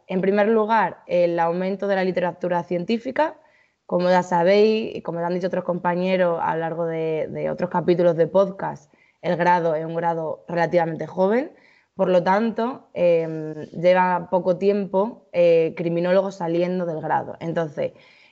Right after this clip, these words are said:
es verdad que ya hay muchos criminólogos que son doctores, que, bueno, están investigando muchísimo en temas criminológicos y eso para la ciencia, pues,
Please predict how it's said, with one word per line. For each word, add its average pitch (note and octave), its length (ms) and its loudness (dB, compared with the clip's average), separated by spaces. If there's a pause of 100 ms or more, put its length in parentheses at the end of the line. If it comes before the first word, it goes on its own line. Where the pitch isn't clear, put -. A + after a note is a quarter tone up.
es F3+ 140 4
verdad F#3+ 320 4
que F3 120 2
ya F3 100 -4
hay E3+ 80 0
muchos F#3 260 -6
criminólogos G#3+ 720 -2
que F3 320 0
son E3+ 200 -10
doctores, A3 720 -2 (400)
que, E3+ 540 4
bueno, D3+ 140 -10
están E3+ 180 -10
investigando F3 800 -4
muchísimo E3 800 -8
en D#3+ 140 -12
temas E3 260 -6
criminológicos F3 840 -2 (360)
y F3+ 120 4
eso G3+ 440 0
para E3+ 160 -2
la D#3+ 140 -4
ciencia, F#3 580 -4
pues, D3+ 300 -8